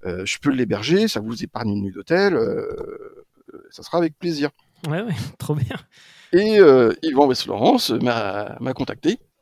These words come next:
Speaker 2: Ouais.
Speaker 1: en me disant, « Bah, écoute, Mathieu, c'est très gentil comme proposition, mais on a une autre idée pour que ça nous coûte encore moins cher, c'est que tu y ailles pour nous. »
Speaker 2: Ok.
Speaker 1: Donc, euh, je suis allé voir Perfect Blue, j'ai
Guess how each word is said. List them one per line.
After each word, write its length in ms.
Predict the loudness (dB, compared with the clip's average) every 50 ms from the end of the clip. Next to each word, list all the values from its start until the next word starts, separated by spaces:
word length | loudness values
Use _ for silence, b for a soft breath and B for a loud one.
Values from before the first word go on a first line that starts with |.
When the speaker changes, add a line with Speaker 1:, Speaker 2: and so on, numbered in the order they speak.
| _ -18
Speaker 2:
Ouais. 220 | -16 -14 -14 -6 -2
Speaker 1:
en 100 | 0 0
me 40 | 0
disant, « 380 | 0 -4 -6 -4 -2 0 0 -2
Bah, 80 | -4 -8
écoute, 320 | -14 -14 -14 -14 -14 -14 -12
Mathieu, 360 | -8 -6 -6 -6 -6 -6 -8
c'est 400 | -8 -8 -10 -12 -14 -14 -14 -12 -8
très 200 | -4 -2 0 0
gentil 320 | 0 -2 -2 -4 -6 -8
comme 140 | -6 -6 -8
proposition, 580 | -8 -10 -16 -16 -16 -14 -10 -6 -2 -2 0 0
mais 80 | -2 -4 -8
on 60 | -10
a 60 | -8
une 120 | -2 0 0
autre 320 | 0 0 -2 -6 -8 -6
idée 280 | -6 -4 -4 -4 -4 -4
pour 160 | -6 -10 -12
que 60 | -10
ça 100 | -10 -10
nous 100 | -10 -10
coûte 160 | -10 -8 -8
encore 220 | -8 -6 -6 -4 -4
moins 140 | -4 -4
cher, 260 | -4 -2 -2 -2 -4 -4 -8 _ B B B B B B B B B B B B
c'est 220 | B -4 -2 -2 -2
que 60 | -2
tu 160 | -4 -6 -2
y 100 | 2 2
ailles 100 | 2 2
pour 220 | 2 2 2 4 6
nous. » 160 | 6 4 2 0 -12 _ _ _ _ -6
Speaker 2:
Ok. 280 | -6 -6 -6 -6 -8 -8 -8 -8 -8 -10 -10 -12 -16 -20 _ _ -20 -20 _ _
Speaker 1:
Donc, 400 | -6 0 4 4 4 4 2 -4
euh, 60 | -4
je 120 | -4 -4 -6
suis 160 | -6 -2 0
allé 100 | 0 2
voir 140 | 0 0 -2
Perfect 320 | -4 -8 -10 -12 -14 -16
Blue, 560 | -10 -6 -2 0 0 2 2 2 2 0 0
j'ai 1700 | -2 -6 -8 -10 -8 -8 -8 -10 -10 -12 -12 -12 -14 -14 -16 -16 -16 -18 -20 -20 -20 -20 -20 -20 -20 -20 -20 -20 -20 -20 -20 -20 -20